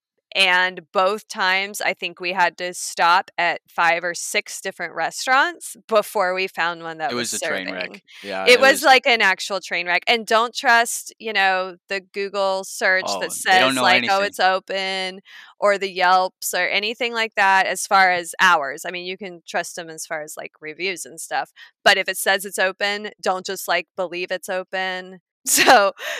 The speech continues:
Speaker 1: that would be my word of warning to anyone
Speaker 2: Yeah.
Speaker 1: going to Seward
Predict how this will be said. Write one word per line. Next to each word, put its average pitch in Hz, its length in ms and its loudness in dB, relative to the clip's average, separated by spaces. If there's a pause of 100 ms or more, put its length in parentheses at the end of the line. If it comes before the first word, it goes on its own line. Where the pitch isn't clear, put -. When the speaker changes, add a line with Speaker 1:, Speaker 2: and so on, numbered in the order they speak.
(160)
Speaker 1:
that 233 300 8
would 262 120 6
be 349 140 8
my 254 220 6
word 196 240 2
of 214 160 -6
warning 202 440 0
to 240 140 0
anyone 220 300 2
Speaker 2:
Yeah. 214 140 0
Speaker 1:
going 220 340 4
to 254 100 0
Seward 233 500 0